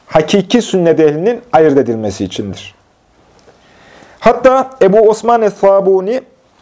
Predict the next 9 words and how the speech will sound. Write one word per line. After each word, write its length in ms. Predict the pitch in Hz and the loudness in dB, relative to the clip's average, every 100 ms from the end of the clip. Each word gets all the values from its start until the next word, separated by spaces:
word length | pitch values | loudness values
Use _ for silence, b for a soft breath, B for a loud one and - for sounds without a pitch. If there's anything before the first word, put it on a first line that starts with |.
| _ _ _ _ | _ _ _ _
Akidetus 580 | 165 170 202 214 233 226 | 0 0 0 0 0 -2
Selefe 400 | - 202 220 202 | 0 2 2 2
Ashabil 440 | 185 190 196 196 | 0 0 -2 -2
Hadis 480 | 185 190 196 196 - | -2 -2 -2 -6 -8
kitabında 680 | - 180 151 151 160 233 - _ - | -2 0 2 2 0 0 -4 _ 0
ehli 260 | 170 180 | 2 2
sünneti 380 | 202 202 208 208 | -2 -2 -2 -2
hassa 560 | 180 180 185 185 220 202 | -2 0 0 2 0 2
olan 280 | 180 135 | 2 0